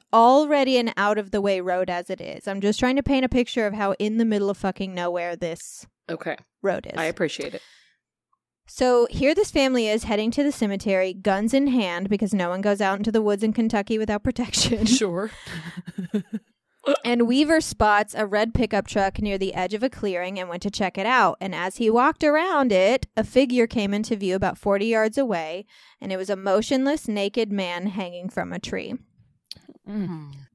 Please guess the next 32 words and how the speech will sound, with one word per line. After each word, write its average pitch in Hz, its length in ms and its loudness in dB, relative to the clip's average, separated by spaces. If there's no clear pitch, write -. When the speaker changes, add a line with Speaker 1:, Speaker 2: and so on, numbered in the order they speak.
Speaker 1:
So 247 180 0
Weaver 285 300 0
got 269 200 2
his 277 120 0
family 233 340 2
out 180 140 0
of 175 80 -10
there, 170 180 0
obviously, 180 460 -4
called 233 300 2
nine 262 200 0
one 262 180 0
one 196 220 -2
and 190 100 -10
met 190 140 0
a 202 60 0
state 190 320 -4
trooper 220 340 0
to 190 100 -4
show 185 280 -2
him 185 240 -6
where 165 140 -2
this 170 160 -8
body 294 360 0
was. - 400 -10
The 208 100 -6
man 247 240 4
was 240 100 2
slumped 254 400 0
forward. 208 640 0
His - 240 -2
feet 302 500 -2